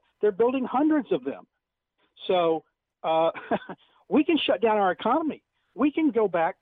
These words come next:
to the eighteen thirties in our economy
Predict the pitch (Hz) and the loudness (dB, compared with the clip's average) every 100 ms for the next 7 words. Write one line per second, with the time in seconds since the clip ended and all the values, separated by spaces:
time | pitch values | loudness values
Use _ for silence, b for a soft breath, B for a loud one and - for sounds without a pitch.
0 | - 208 190 165 190 - 226 214 - 233 | -6 -4 -2 0 0 0 -2 0 0 0
1 | 302 214 233 _ _ _ _ - 196 190 | 0 -8 -16 _ _ _ _ -6 0 2
2 | 180 - 254 330 277 139 | 0 0 0 0 -2 -6